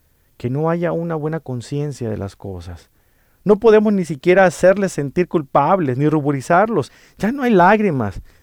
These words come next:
no hay una escala de valores. ¿Recuerda aquel proverbio que dice,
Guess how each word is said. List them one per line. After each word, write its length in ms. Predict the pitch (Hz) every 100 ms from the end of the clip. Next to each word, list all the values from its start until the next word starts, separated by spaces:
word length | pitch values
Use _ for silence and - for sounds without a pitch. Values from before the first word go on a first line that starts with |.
| _ _
no 280 | 156 208 202
hay 140 | 202
una 100 | 208
escala 420 | 196 - 170 190 196
de 80 |
valores. 760 | 170 143 147 175 143 98 - - _ _ _ _ _ -
¿Recuerda 320 | 147 220 254
aquel 240 | - 202
proverbio 680 | 202 196 143 120 143 156 143
que 120 | 127
dice, 360 | 131 143 165